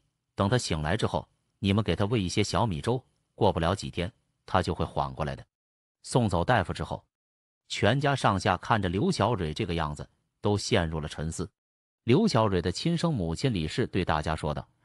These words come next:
：“这孩子性格太过执拗了，以后隔断不敢强行逼他做这种事，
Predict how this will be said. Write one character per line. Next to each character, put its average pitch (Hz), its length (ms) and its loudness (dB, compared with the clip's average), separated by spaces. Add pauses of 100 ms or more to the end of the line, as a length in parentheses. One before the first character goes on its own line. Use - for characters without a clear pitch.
(140)
：“这 110 120 2
孩 92 240 4
子 101 120 -2
性 104 200 -4
格 85 120 0
太 92 240 2
过 76 140 -2
执 73 160 -6
拗 98 240 -2
了， 65 80 -10 (400)
以 101 140 4
后 95 160 4
隔 101 260 0
断 110 180 2
不 98 120 -2
敢 82 180 0
强 113 300 0
行 104 220 -2
逼 151 180 -2
他 113 140 2
做 95 200 0
这 160 160 0
种 78 120 -4
事， - 200 -8